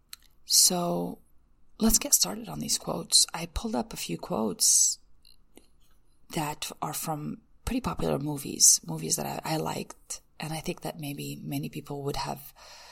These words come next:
seen the movie or been exposed to some of these quotes, maybe from the trailers. Um, in no way am I here to say that these movies are terrible. I love them, <laughs> but they are a representation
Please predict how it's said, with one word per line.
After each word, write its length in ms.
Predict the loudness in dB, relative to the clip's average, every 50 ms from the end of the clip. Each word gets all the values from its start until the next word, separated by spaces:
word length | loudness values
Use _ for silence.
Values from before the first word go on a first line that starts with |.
| -8 -2
seen 360 | 0 2 2 2 0 0 -2
the 80 | -2
movie 380 | 0 0 -2 -2 -4 -6 -8 -8 -14 -18
or 100 | -16 -14
been 140 | -12 -10 -6
exposed 420 | 0 2 2 2 2 2 0 2 2
to 80 | 4 4
some 160 | 4 2 2
of 60 | -4
these 160 | -4 -4 -4 -4
quotes, 340 | -2 -4 0 2 2 2
maybe 220 | 2 2 -2 -2 -4
from 180 | -6 -4 -4
the 80 | -4 -4
trailers. 520 | -4 -4 -4 -4 -4 -4 -4 -6 -6 -8 -10 -12 -20 -20 -18 -18 -18 -18 -20 -20 -20 -20 -20 -20
Um, 440 | -16 -14 -14 -12 -14 -14 -14 -16 -18 -20 _ _ _ _ _ -20 -20 _ _ _ _ _ -20 -20 -20 -20 -20 -20 -20 -20 -20 -20 -20 -20 -20 -20 -20 -12 -8 -8 -8 -8 -10 -20 -14 -8
in 220 | -4 -2 0 0 2
no 140 | 4 4 4
way 460 | 4 2 2 0 0 -2 -6 -8 -8 -8
am 120 | -6 -6
I 100 | -4 -4
here 260 | -4 -4 -4 -4 -2 -2
to 160 | 2 6 8
say 180 | 8 8 8
that 120 | 4 -2 0
these 160 | 0 0 0
movies 240 | 0 0 0 0 0
are 80 | 0
terrible. 380 | 2 2 2 2 2 0 -2 -4
I 120 | -6 -6 -6
love 320 | -6 -6 -4 -4 -2 -2
them, 160 | -2 -2 0
<laughs> 500 | 2 2 4 4 2 0 -4 -8 -10 -8 -6
but 440 | -6 -4 -4 -4 -2 0 0 0 0 -4 -16 -16 -16 -16 -16 -18 -18 -18 -20 -20 -18 -8 -2
they 140 | -2 0
are 420 | 0 -2 -4 -6 -8 -10 -12 -16 -20 _ _ _ _ _ _ _ _ _ _ _ -12
a 280 | -10 -8 -8 -8 -10 -12 -16 -20 _ _ -10
representation 1000 | -6 -6 -2 2 4 4 4 4 4 4 4 6 6 4 4 2 -2 -10 -10 -12